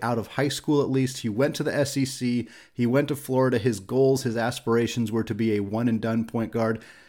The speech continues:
Didn't quite happen for him. That Florida team that he was on initially just wasn't all that good. He struggled a little bit with his outside shot. He ended up staying a second year, explored the N B A draft after that.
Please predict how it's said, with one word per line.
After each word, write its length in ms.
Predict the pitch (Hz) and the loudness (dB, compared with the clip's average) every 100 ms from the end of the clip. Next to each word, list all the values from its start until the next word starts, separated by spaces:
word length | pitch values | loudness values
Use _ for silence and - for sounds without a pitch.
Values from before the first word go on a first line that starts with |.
| _ 139 | _ 0
Didn't 280 | 226 233 | 4 4
quite 260 | 226 208 190 | 4 6 6
happen 400 | 160 160 160 156 | 4 0 0 -4
for 260 | - 156 156 | 0 2 2
him. 120 | 147 | 2
That 200 | 135 - | 0 -2
Florida 340 | - 156 156 | 0 2 2
team 280 | 143 151 147 | 0 2 2
that 100 | 127 | 2
he 80 | 135 | 2
was 160 | 135 | 2
on 160 | 127 127 | 0 0
initially 420 | 123 123 - 131 | 0 0 -2 -2
just 200 | 120 107 | -2 -6
wasn't 400 | 110 135 139 143 | -2 0 0 -2
all 180 | - 127 | 0 -2
that 340 | 120 120 113 - | 0 -4 -6 -2
good. 260 | 139 143 | 2 2
He 120 | 123 151 | 0 -4
struggled 360 | - 143 131 | -2 0 2
a 40 | 123 | 2
little 200 | 123 120 | 2 0
bit 80 | |
with 120 | 113 113 | -2 -6
his 120 | 110 | -4
outside 460 | 113 - 113 104 | -4 -4 -4 -4
shot. 440 | - - 139 135 135 - - - | -4 0 0 0 -4 -16 -20 -8
He 140 | - | 0
ended 160 | 143 143 | 2 2
up 100 | 139 | 0
staying 400 | - 131 131 123 | 0 0 2 0
a 80 | 113 | -4
second 540 | - 147 143 147 120 | -2 0 0 0 0
year, 400 | 135 135 131 131 131 - _ _ _ _ _ _ | 2 4 4 2 -4 -20 _ _ _ _ _ _
explored 580 | 135 143 - - 160 175 | -6 -4 -6 0 2 4
the 120 | 156 | 6
N 140 | 156 147 | 6 4
B 140 | 151 | 4
A 100 | 143 | 4
draft 420 | 120 127 127 131 - | 2 2 2 0 -4
after 380 | 123 123 123 104 | -4 -4 -2 0
that. 400 | 123 131 127 | 2 2 0